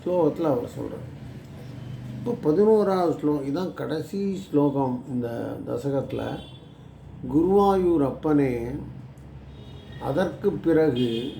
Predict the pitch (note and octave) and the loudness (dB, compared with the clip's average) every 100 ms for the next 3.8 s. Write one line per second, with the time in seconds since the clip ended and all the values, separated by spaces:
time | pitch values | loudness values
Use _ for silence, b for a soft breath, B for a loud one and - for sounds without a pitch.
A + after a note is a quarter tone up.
0 | - - - A#2 C#3 F3+ F3+ D#3 C#3+ F3 | -14 -16 -14 -4 -2 0 2 2 4 2
1 | D3 D3 D3+ B2+ - B2 F3 E3 D3 D#3+ | 0 2 2 2 -2 -2 0 0 0 2
2 | F3+ F3 F3 E3 D#3 D3 C3+ - D3 B2+ | 2 0 0 2 2 4 2 2 0 0
3 | D3 C#3+ D#3+ - C#3 A#2 A#2 A2 | -2 -2 -4 -4 -6 -6 -10 -10